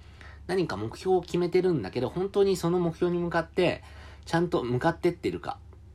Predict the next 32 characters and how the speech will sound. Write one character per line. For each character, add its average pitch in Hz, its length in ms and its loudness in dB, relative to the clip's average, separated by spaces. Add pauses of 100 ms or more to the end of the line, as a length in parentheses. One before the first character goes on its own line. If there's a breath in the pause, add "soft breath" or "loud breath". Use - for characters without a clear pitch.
(640)
っ - 40 -20
て 160 100 6
い 156 100 12
う 139 80 4
こ 131 220 -2
と、 - 200 0
そ 131 140 -6
こ、 131 140 -2
ま 131 100 6
あ、 120 60 2
心 147 260 2
構 147 240 6
え 92 60 -4
と 87 80 -4
し - 60 -8
て - 80 -12
そ 98 40 -10
こ 131 120 0
を - 20 0
ち 139 60 -2
ゃ 139 40 2
ん 131 60 -2
と 135 40 -2
持 170 120 0
っ 196 40 -4
て 120 140 2
る 95 80 0
か - 240 -6
っ - 20 -20
て 160 80 -4
こ 185 120 0
と - 260 4